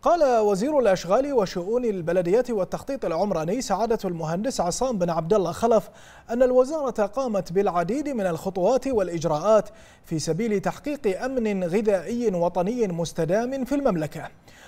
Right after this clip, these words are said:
وذلك تنفيذا للتوجيهات الملكية السامية.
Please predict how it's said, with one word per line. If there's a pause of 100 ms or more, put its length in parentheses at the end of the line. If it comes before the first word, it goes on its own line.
(120)
وذلك
تنفيذا
للتوجيهات
الملكية
السامية.